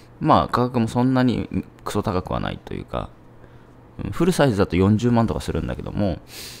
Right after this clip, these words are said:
これは二十六万とかですかね、ボディが。うん。で、レンズもいっぱいあると。でもこれいるかなっていうね。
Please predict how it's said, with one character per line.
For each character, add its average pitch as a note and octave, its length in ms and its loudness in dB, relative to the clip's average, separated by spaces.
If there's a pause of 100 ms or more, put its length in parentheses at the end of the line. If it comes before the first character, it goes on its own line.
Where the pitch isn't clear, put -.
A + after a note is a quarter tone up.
(240)
こ C#3+ 100 2
れ C#3+ 60 6
は C3+ 80 6
二 C3+ 180 4
十 E2+ 340 0 (280)
六 F#2+ 260 2
万 F2+ 180 4
と - 80 -4
か - 120 -8
で - 80 -8
す - 60 -14
か - 100 -6
ね、 C#3+ 100 2
ボ F2 180 2
デ D2 120 -6
ィ A#1+ 80 -6
が。 - 160 -10 (680)
う - 40 -4
ん。 - 300 -8 (460)
で、 C#3+ 140 4
レ C#3+ 140 8
ン C3 60 6
ズ F#2+ 100 -2
も D#2+ 100 2
い D#2+ 40 0
っ - 20 -2
ぱ - 180 -2
い - 40 2
あ - 20 -4
る - 80 -8
と。 - 160 -14 (1700)
で G3+ 80 -2
も E3+ 100 2
こ A2 120 2
れ G2+ 40 2
い A2+ 100 4
る D#4+ 120 0
か D#4 160 0
な F#2+ 240 0
っ - 60 -10
て - 180 -18
い - 20 -12
う - 100 -16
ね。 G#2 180 -16